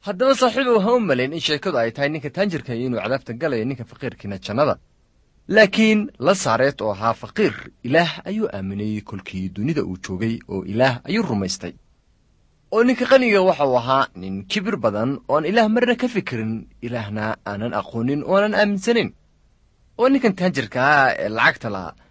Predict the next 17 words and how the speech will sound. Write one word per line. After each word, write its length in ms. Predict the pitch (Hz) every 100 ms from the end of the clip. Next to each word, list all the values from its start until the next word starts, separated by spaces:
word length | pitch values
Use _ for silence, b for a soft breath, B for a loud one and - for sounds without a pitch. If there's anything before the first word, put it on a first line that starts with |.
| b b -
xataa 240 | 123 143
wax 100 | 160 -
tixgelina 560 | - 120 143 175 131 90 - b b b
ama 300 | 113 113 117 113
xanaanina 640 | - 120 120 127 190 120 104
oo 160 | 135
uu 80 | 113 -
siiyey 320 | 110 117 120
ninkii 340 | 123 - 113
la 80 | 170
saareed 480 | 190 95 80 101 -
ee 120 | 104
faqiirka 460 | - - 165 98 95
ahaa 260 | 90 98 - -
ma 80 | 104 95
uusan 320 | 92 101 95
jirin. 240 | 104 101